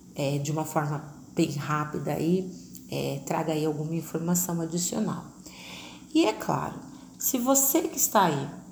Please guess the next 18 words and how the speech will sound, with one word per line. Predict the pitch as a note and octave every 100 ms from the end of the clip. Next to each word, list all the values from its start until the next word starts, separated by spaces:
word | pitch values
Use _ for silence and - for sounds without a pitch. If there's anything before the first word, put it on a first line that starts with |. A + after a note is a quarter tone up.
| -
a | -
me | D3+ D3
ouvir | C#3 C3+ C3 E3+ D#3+
tiver | - - F3 - D3+ E3 D#3+
outra | D3+ D#3+ G#3 F#3+ F3+
sugestão | F3 D3 C3+ C3+ - - - C#3+ E3 F3 D3 - - - -
ou | - C#3
sugestões, | - D#3+ C3 D3+ - - C#3+ D3+ E3+ F3 D#3+ - - - - - -
estamos | - B3 B3 A#3
abertos | A#3 A3 G#3 -
para | - A3 A3+
elas. | F3 D3 C#3+ C#3 - - - - - - - - - -
É, | D3+ D3 C#3+ C#3+ C3+
já, | D3 - - D#3 D#3+ E3+ F3 - F3
e | E3+
até | E3+ - G#3
me | G#3+
esquecendo, | - - - A3 - - C3+ C#3+ -